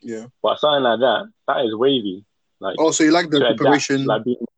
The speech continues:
Speaker 2: I like this, the ability to be able to adapt in any
Speaker 1: Ah.
Speaker 2: situation. Like, that's why I rate that.
Speaker 1: Fair enough. But yeah, but he, he's basically Batman,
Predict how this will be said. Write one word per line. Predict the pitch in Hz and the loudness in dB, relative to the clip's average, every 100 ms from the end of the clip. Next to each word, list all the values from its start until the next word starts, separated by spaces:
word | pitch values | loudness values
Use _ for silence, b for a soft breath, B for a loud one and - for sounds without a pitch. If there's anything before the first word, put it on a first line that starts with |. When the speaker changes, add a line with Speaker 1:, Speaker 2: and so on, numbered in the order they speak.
| _ _ _ _ - - | _ _ _ _ -8 -2
Speaker 2:
I | |
like | 127 170 151 | 0 0 0
this, | 165 151 | -6 -2
the | 131 | 0
ability | 120 139 123 123 110 | 0 -2 -2 -6 -8
to | 117 | -6
be | 117 110 104 - _ _ _ | -4 -4 -8 -14 _ _ _
able | 127 123 123 | 0 2 2
to | 127 110 | 2 0
adapt | 104 110 - - | 0 -2 -4 -10
in | 110 - | -10 -6
any | 117 113 | -4 -4
Speaker 1:
Ah. | 107 | -4
Speaker 2:
situation. | 110 110 104 - - - | -6 -4 -4 -4 -10 -14
Like, | - - | -16 -6
that's | 107 113 | -6 -4
why | 104 101 95 - _ _ - | -2 0 -2 -8 _ _ -4
I | 107 | -2
rate | 110 107 | 0 -2
that. | 101 - _ _ _ _ _ _ | -4 -8 _ _ _ _ _ _
Speaker 1:
Fair | 135 | -10
enough. | 117 143 _ _ _ _ _ | -10 -12 _ _ _ _ _
But | - | -2
yeah, | 131 120 | 0 0
but | 113 | -2
he, | 110 107 | 0 2
he's | 147 175 | 2 2
basically | 180 156 117 | 0 -2 -4
Batman, | 131 123 110 | -4 -4 -6